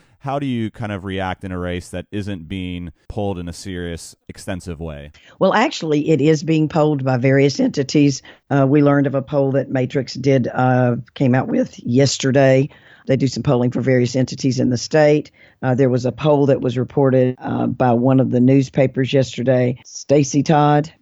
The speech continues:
Speaker 2: maybe has a, a, a poll that talks about a three-way race. Uh, the Matrix race has us in second,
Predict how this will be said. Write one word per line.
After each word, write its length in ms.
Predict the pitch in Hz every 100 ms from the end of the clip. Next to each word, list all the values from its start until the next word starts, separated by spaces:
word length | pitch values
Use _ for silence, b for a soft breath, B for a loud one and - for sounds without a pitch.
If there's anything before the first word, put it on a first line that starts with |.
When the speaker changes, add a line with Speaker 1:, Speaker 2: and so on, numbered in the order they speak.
| _
Speaker 2:
maybe 300 | 143 147 147
has 300 | 147 135 131
a, 40 | 131
a, 600 | 127 117 127 127 - -
a 40 |
poll 400 | - 151 135 135
that 340 | 127 120 123 -
talks 320 | - 143 - 131
about 320 | 139 127 -
a 140 | - 127
three-way 440 | 139 151 143 139
race. 420 | 135 143 143 - b b b b -
Uh, 380 | 135 135 131
the 80 | 120
Matrix 460 | 123 139 135 - 139
race 220 | 135 131
has 260 | 139 123 123 135
us 220 | 120 131
in 160 | 120
second, 640 | 123 - 165 147 160 139 -